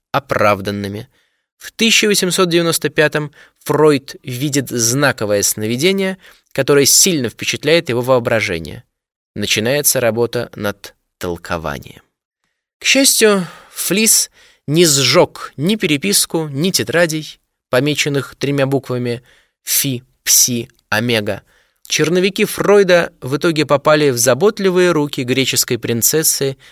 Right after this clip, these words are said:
Мари Бонапарт. И вот заметки о нейронах были объединены в труд под условным названием «Набросок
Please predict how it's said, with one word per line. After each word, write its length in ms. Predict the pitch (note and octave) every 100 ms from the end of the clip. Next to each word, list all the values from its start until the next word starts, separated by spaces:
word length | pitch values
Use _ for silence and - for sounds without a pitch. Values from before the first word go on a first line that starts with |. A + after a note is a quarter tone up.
| _
Мари 380 | - A2+ A2 A2
Бонапарт. 840 | G2 G2+ F#2+ G2+ F#2 C#2 - - - - - -
И 100 | C3
вот 340 | F#3+ F3+ -
заметки 960 | - - A#2+ G2+ A#2+ D3+ E3 D3 - C#3
о 120 | C3+ C3+
нейронах 640 | C3+ D3+ E3+ D3+ B2+ -
были 320 | A#2+ C3+ C3+
объединены 920 | C3 - B2 A#2+ B2 A#2+ B2+ B2+ D3+
в 80 | C#3+ _
труд 440 | - C3 C#3+ - -
под 200 | - B2 -
условным 720 | - - C#3 C#3+ C#3 C3+ B2
названием 760 | A2+ - C3 D3 E3+ E3 E3 - - _ _
«Набросок 880 | - A#2 A#2+ A#2 C3+ C#3+ C#3 - -